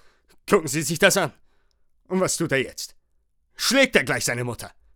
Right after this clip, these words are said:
Und Sie lassen ihn einfach seine Mutter schlagen.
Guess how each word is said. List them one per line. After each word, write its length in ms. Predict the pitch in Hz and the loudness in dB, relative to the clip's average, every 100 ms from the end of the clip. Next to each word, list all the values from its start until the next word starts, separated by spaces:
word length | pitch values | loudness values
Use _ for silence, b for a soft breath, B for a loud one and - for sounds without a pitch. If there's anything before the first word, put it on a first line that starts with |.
| _ _ _ _ _ _ _ _ - | _ _ _ _ _ _ _ _ -8
Und 240 | 277 262 | 0 2
Sie 160 | 269 262 | 4 6
lassen 280 | 247 196 220 | 6 4 2
ihn 140 | 220 | 2
einfach 400 | 180 175 170 - B - | 2 4 2 0 B -2
seine 240 | 143 170 | 0 2
Mutter 280 | 165 - 107 | 2 0 -4
schlagen. 420 | - 107 104 98 | -6 -6 -8 -14